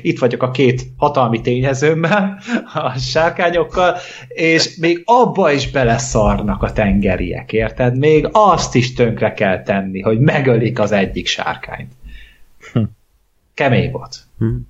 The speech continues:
Speaker 1: És jó véres, tehát jó mennyi izé vérfröccsent ott,
Speaker 3: Hm.
Speaker 1: és tényleg így hárommal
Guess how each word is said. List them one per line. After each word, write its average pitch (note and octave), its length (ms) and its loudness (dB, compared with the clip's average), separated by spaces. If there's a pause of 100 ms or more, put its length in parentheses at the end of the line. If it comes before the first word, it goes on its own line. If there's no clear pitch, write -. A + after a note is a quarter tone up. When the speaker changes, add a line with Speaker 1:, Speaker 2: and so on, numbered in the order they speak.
(320)
Speaker 1:
És - 140 -10
jó G#3 220 6
véres, A#2+ 500 0
tehát B2 180 -4
jó D3 420 2
mennyi B2+ 320 2
izé A#2 300 2
vérfröccsent G2+ 920 0
ott, B2 80 0
Speaker 3:
Hm. C3 60 -6
Speaker 1:
és C3 80 -4
tényleg C#3 200 4
így B2+ 100 2
hárommal A2+ 760 2